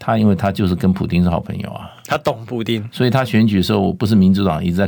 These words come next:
Speaker 1: 告他说，<laughs>“你普丁在帮你选啊。”
Speaker 2: 通俄门。
Speaker 1: 对啊，通俄门，他就间接承认我跟普丁私底下是真的是
Speaker 2: 麻吉。
Speaker 1: 啊，麻吉，不止麻吉，他还帮我选美国总统哎。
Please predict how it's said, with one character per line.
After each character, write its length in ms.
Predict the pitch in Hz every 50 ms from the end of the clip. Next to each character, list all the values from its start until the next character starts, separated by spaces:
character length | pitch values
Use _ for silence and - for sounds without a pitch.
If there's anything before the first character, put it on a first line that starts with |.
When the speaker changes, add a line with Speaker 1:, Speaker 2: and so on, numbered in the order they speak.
| 98 -
Speaker 1:
告 180 | 104 98 90
他 160 | 85 85 85 85
说， 240 | 82 90 90 90 92 92
<laughs> 80 | 95 107 - -
“你 160 | 110 113 117 110
普 240 | - - - 95
丁 180 | 92 90 120 117
在 140 | 123 135 107
帮 280 | 92 - 104 107 110
你 140 | 98 87 87
选 220 | 90 - - 80 - - -
啊。” 60 | -
Speaker 2:
通 160 | - 185 208 214 277
俄 220 | 302 254 220 185
门。 280 | 147 139 123 127 135 - - - - - -
Speaker 1:
对 120 | - 120 117
啊， 200 | 104 104 101 98
通 280 | - - 143 143 139
俄 200 | 143 147 139 120
门， 280 | 101 87 85 85 85 87 - - -
他 140 | 120 139 143
就 140 | 139 143 123 - - - - 104 -
间 200 | - 214 190 139
接 180 | 120 131 131 127
承 180 | 117 - 92 95
认 180 | 107 104 95
我 140 | 85 82 82
跟 160 | - 113 117
普 180 | 107 - 85 78
丁 220 | 76 92 95 98
私 220 | 95 - - 104 85
底 100 | 80 71
下 240 | - 92 87 82
是 160 | 80 - 92 82
真 180 | - 95 92
的 160 | 90 87 80
是 260 | 82 - - 104 85 - - - - -
Speaker 2:
麻 160 | 147 135 135
吉。 240 | - - 110 107 - - - _
Speaker 1:
啊， 240 | - 120 123 123 120
麻 220 | 120 135 139 143
吉， 180 | - - 107 104
不 100 | 120 147
止 140 | 139 131
麻 180 | 110 117 120 123
吉， 200 | 117 - 98 90
他 80 | 110 117
还 100 | 113 107
帮 260 | - 127 120 117 110
我 160 | 92 85 78 - 92
选 200 | 90 - 101 95
美 140 | 95 90 78
国 100 | 82 87
总 220 | 85 - 85 85 87
统 180 | - 78 - - - -
哎。 100 | -